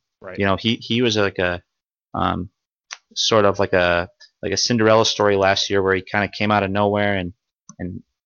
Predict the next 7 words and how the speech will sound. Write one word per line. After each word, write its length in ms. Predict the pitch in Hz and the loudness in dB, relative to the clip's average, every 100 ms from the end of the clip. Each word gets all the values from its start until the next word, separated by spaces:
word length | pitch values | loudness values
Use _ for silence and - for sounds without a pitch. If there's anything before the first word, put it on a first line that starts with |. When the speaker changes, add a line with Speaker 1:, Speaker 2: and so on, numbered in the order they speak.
| _ | _
Speaker 2:
emerged 400 | 107 98 104 104 | -4 2 2 2
as, 140 | 95 87 | 0 -2
like, 140 | 95 | -6
their 100 | 92 | -4
second 380 | - - 98 - | -2 -2 -2 -4
receiver. 560 | - - 107 101 90 - _ _ _ | -4 -4 -2 -2 -4 -8 _ _ _
Um, 320 | 92 92 90 | -6 -4 -6